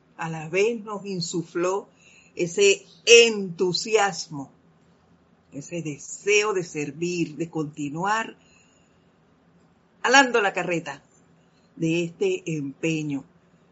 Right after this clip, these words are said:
hasta donde podamos, hasta donde nos lleve, hasta donde llegue nuestro tiempo en ese lugar y en este plano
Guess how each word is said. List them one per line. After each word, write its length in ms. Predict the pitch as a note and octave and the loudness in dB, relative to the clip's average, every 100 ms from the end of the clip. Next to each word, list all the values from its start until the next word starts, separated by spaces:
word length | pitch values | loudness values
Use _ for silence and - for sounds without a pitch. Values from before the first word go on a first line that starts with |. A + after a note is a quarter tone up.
| _ _ _ _ _ _ _ _ _ _ _ _ _ _ _ _ _ _ _ _ - | _ _ _ _ _ _ _ _ _ _ _ _ _ _ _ _ _ _ _ _ -12
hasta 360 | E3 - D#3+ | -12 -12 -14
donde 320 | D3+ D#3 D#3+ D3+ | -10 -10 -10 -10
podamos, 840 | D3 D3+ D#3+ D#3 D3+ - - - _ _ _ | -10 -6 -6 -6 -12 -18 -20 -20 _ _ _
hasta 280 | - - E3 | -20 -10 -6
donde 320 | D#3+ E3 D#3+ | -4 -4 -4
nos 200 | D3+ D#3 | -6 -8
lleve, 320 | D3+ G3+ G#3+ A3+ | -2 0 2 0
hasta 220 | - E3+ | -4 -8
donde 300 | D3+ D3+ C#3+ | -8 -8 -6
llegue 300 | F#3+ G#3+ D4 | -2 -2 -2
nuestro 400 | A#3 - F#3 F3 | -4 -4 -8 -8
tiempo 600 | A3 A#3+ B3+ - A3 - _ _ _ _ _ _ _ _ _ _ | 0 0 0 -4 -8 -10 _ _ _ _ _ _ _ _ _ _
en 200 | - E3 | -8 -6
ese 360 | F#3 G#3 G3+ A#3 | -4 -6 -2 -4
lugar 480 | A3+ G#3 F#3+ G3 G3 | -4 -2 0 0 -4
y 120 | F3+ | -6
en 80 | D#3+ | -6
este 580 | E3 E3+ G3+ F#3 F3+ - - - | -8 -4 0 2 0 -6 -20 -8
plano 500 | E3 D#3 D3+ C#3+ | -6 -4 -6 -8